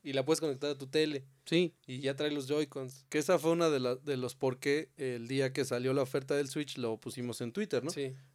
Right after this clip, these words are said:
Speaker 2: Porque con esta oferta que hubo y con las que va a haber, ¿eh? Ahora que sea lo del Buen Fin y todas
Speaker 1: Sí.
Speaker 2: estas cosas.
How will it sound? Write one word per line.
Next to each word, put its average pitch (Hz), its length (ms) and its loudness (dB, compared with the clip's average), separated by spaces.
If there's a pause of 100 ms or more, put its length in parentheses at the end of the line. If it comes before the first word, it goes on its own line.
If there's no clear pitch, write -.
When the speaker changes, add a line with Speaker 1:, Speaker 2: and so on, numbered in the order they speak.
(120)
Speaker 2:
Porque 147 500 2 (480)
con 165 200 6
esta 247 200 8
oferta 220 380 6
que 190 80 0
hubo 139 200 4
y 190 120 0
con 196 160 8
las 185 160 4
que 196 80 6
va 214 100 8
a 254 40 10
haber, 262 240 8
¿eh? 254 120 6
Ahora 202 300 8
que 160 100 0
sea 156 160 2
lo 175 160 4
del 135 120 4
Buen 147 200 2
Fin 156 300 0
y 151 40 -6
todas 156 180 2
Speaker 1:
Sí. 156 40 -2
Speaker 2:
estas 151 140 0
cosas. 156 420 0